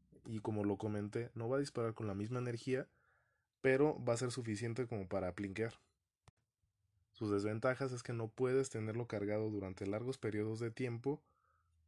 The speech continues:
Eh, va a tener vibraciones que pueden dañar lentes económicos hasta lentes caros.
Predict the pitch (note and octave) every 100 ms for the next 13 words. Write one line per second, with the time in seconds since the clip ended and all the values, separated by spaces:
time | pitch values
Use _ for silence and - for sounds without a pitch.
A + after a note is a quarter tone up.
0 | _ _ _ _ _ _ _ _ _ _
1 | - A2 G2+ G2+ G#2 B2 C#3 C3 B2 C3
2 | G#2+ G2 A#2+ B2+ - G2+ A#2 B2 C#3+ A#2+
3 | A2 A#2 A#2 A#2 A#2+ - A2 G2+ G#2 A#2+
4 | B2 G#2 G2 G2 G2 A2+ B2 - C3+ B2
5 | D3 -